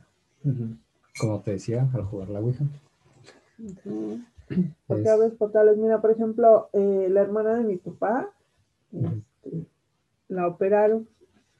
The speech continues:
Speaker 3: y hubo una situación que, este, le dejaron torcido el intestino.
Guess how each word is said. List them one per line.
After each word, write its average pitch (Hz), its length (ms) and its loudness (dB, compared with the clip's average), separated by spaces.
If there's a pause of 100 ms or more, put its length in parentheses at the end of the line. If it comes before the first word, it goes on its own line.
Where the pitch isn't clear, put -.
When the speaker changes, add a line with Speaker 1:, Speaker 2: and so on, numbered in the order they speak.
(1600)
Speaker 3:
y 254 600 -2 (480)
hubo 226 180 0
una 247 200 0
situación 247 800 -4
que, 220 520 2
este, - 480 -8 (1160)
le 202 120 -2
dejaron 214 800 0 (240)
torcido - 380 2
el 208 80 2
intestino. 220 580 -4